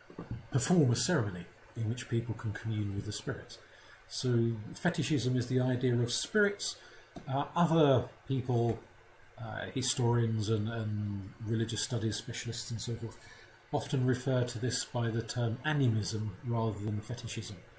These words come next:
The belief that objects have spirits living within them and that these spirits can be communicated with. And not only objects,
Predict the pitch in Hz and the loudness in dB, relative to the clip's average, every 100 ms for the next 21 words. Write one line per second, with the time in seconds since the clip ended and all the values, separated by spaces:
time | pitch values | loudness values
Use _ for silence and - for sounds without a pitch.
0 | - - - - - 117 123 127 127 - | -20 -20 -20 -18 -4 -2 2 2 0 0
1 | 120 117 104 123 123 - - 117 - - | 2 2 0 -2 -2 -6 -6 -4 0 0
2 | - 180 - - - 107 107 101 104 113 | 2 0 0 -4 -4 -2 -2 -4 -2 -2
3 | 107 107 101 - - - - 120 123 110 | -2 -4 -6 -12 -20 -18 -2 2 2 2
4 | 123 - 127 120 110 - - 120 127 - | -2 -2 0 2 2 -2 -2 -2 -2 -4
5 | - 104 113 110 120 156 110 110 101 - | -6 -2 -2 -2 -2 0 0 -2 -8 -8
6 | 85 82 - - - - - 117 120 110 | -10 -12 -14 -20 -20 -20 -6 2 2 4
7 | 107 95 113 120 117 107 - 135 113 127 | 0 -2 -2 2 4 2 -2 -4 -2 -2
8 | 127 - - | -2 -8 -8